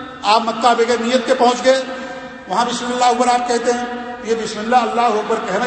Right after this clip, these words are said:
یہ نیت نہیں ہے، یہ تو اس عمل کے کرنے کی دعا ہے۔ جانور ذبح کرنے کی دعا بسم اللہ اکبر ہے، جیسے نماز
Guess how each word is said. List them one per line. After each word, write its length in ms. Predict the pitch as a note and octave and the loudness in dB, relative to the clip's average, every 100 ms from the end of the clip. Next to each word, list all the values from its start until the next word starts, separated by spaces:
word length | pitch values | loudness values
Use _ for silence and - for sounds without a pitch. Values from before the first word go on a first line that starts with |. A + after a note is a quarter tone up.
| A3+ | -2
یہ 40 | |
نیت 280 | A3 A#3+ A#3 | -2 -2 -2
نہیں 260 | B3 C#4+ A#3 | 0 2 4
ہے، 100 | G#3 - - - - | 2 0 -8 -10 -2
یہ 100 | G3+ A#3 | 2 2
تو 60 | B3+ | 2
اس 120 | - - | -4 -2
عمل 200 | G#3 B3 B3 | 0 0 0
کے 100 | B3 A3+ | 0 0
کرنے 320 | G#3 A3+ B3 | 0 0 -2
کی 160 | C#4+ | -4
دعا 280 | B3 B3+ C4 | 2 6 6
ہے۔ 120 | A#3+ A3 - - - - - - - | 4 -2 -6 -6 -6 -6 -8 -10 -2
جانور 300 | G3+ A3 B3 G#3 | 2 4 2 4
ذبح 160 | A#3+ A#3+ | 4 4
کرنے 220 | A#3 A#3 B3 | 2 -2 -2
کی 60 | A#3 | 0
دعا 180 | A#3+ B3 | 2 2
بسم 240 | A#3 A#3+ A#3+ | 2 -2 0
اللہ 200 | A#3+ B3+ | 4 4
اکبر 400 | A#3 B3 C4 B3 | 4 0 2 4
ہے، 160 | G#3+ F#3+ - - - - - - - - - - - - - - | 4 2 -4 -10 -10 -12 -14 -14 -16 -18 -20 -20 -20 -20 -20 -14
جیسے 280 | D#3+ G3+ B3 | -6 0 2
نماز 280 | A#3+ A3+ | 4 4